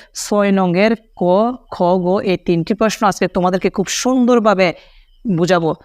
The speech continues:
তো তোমরা যারা প্রথম পর্ব দেখো নাই, তো তোমরা যারা সূত্রের পর্বটি দেখো নাই, কীভাবে তিনটি ধাপের মাধ্যমে সূত্র মুখস্থ করতে হয়, অবশ্যই আই বাটন থেকে সেই ভিডিওটি দেখে নিবে। তাহলে তোমরা সহজভাবে বুঝতে পারবে যে কোন সূত্র পড়ে এবং কীভাবে সূত্র মনে রাখতে হয়। তো লক্ষ্য রাখো, আমাদের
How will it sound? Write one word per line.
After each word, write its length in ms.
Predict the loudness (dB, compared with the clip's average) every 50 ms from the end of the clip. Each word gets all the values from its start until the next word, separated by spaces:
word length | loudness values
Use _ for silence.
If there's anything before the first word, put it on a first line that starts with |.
| _ _
তো 60 | -4 -2 0
তোমরা 180 | 0 2 2 2 2
যারা 140 | 2 0 0 0
প্রথম 180 | -2 -2 0 0 2
পর্ব 140 | 2 2 2 0 0 0
দেখো 160 | 0 0 0 0
নাই, 100 | 0 -2 -2 -4 _ -4
তো 40 | -4 0 0
তোমরা 200 | 0 2 2 4 4
যারা 160 | 4 2 2 0 0 -2
সূত্রের 380 | -2 -4 -2 0 0 2 2 0 0
পর্বটি 300 | -2 -2 0 0 0 0 0 0
দেখো 140 | 0 0 0 0
নাই, 80 | 0 -2 -4 -8 -4 -2
কীভাবে 240 | 0 2 2 2 0 0 0
তিনটি 220 | -2 0 0 0 0
ধাপের 220 | 0 0 0 0 0 0
মাধ্যমে 240 | -2 0 0 -2 0 0
সূত্র 180 | -2 -2 0 0 0
মুখস্থ 260 | 0 0 -2 -2 -4 -4 -2 -2
করতে 160 | -2 -2 -2 -2
হয়, 100 | 0 0 0
অবশ্যই 260 | 0 0 -2 -2 -2 -2 0
আই 80 | -2 0 0 0
বাটন 180 | -2 -2 -2 -2 -2
থেকে 160 | 0 0 0 -2 -2 -6 -14 _ _ -4
সেই 140 | 0 0 2 2 2
ভিডিওটি 280 | 2 2 2 2 2 0 2 0
দেখে 180 | 0 2 2 4 4
নিবে। 140 | 4 2 0 0
তাহলে 180 | 0 0 -2 0 0
তোমরা 160 | 0 0 0 -2 -2
সহজভাবে 460 | -2 0 0 0 2 2 0 0 2 0 0
বুঝতে 200 | -2 -2 -2 -2 -2
পারবে 160 | 0 0 0 0
যে 60 | -2 -2 -2
কোন 120 | -2 -2 -2 -4
সূত্র 180 | -4 -2 0 0 0 -2 -4 -10 -20 -20 _ _ _ _ -2 0
পড়ে 180 | 2 2 2 2
এবং 100 | 0 0 -2 -2
কীভাবে 220 | -2 0 0 0 -2
সূত্র 160 | -2 0 0 0 2 2 0
মনে 140 | 0 0 -2 -2
রাখতে 180 | -4 -6 -8 -8 -6
হয়। 140 | -6 -6 -8 -12 _ -20 -20 -20 _ _ 0
তো 40 | 2 2 2
লক্ষ্য 180 | 2 0 2 2 2
রাখো, 200 | 2 0 0 0 0 0 2
আমাদের 220 | 0 0 0 0